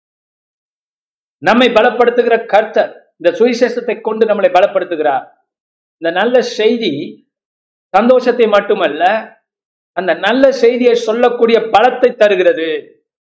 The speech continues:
நம்ம இந்த நல்ல செய்தியில தேறினவர்களா இருந்தோம்னா,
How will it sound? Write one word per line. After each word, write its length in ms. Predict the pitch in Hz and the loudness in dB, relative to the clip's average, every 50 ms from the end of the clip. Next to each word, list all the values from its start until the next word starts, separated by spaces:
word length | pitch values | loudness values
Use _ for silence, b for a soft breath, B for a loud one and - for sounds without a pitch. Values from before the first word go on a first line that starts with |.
| _ _ _ _ _ _ _ _ _ _ _ _ _ _ _ _ _ _ _ _ _ _ _ _ _ _ _ _ _ _ | _ _ _ _ _ _ _ _ _ _ _ _ _ _ _ _ _ _ _ _ _ _ _ _ _ _ _ _ _ _
நம்ம 280 | _ 175 196 214 220 226 | _ -2 0 2 2 0
இந்த 140 | 214 196 185 | 0 0 -2
நல்ல 280 | 185 196 226 269 269 | 0 0 2 2 2
செய்தியில 600 | 247 - - 240 233 247 233 240 240 240 226 233 | 0 0 2 0 2 2 0 0 0 0 0 2
தேறினவர்களா 680 | - 202 208 233 240 240 240 233 226 226 220 226 220 208 | 2 2 4 4 4 2 0 0 0 0 2 2 2 2
இருந்தோம்னா, 800 | 196 190 185 202 208 202 185 180 170 139 - 131 156 196 - | 2 2 0 0 0 -2 -2 -2 -4 -4 -6 -10 -16 -18 -18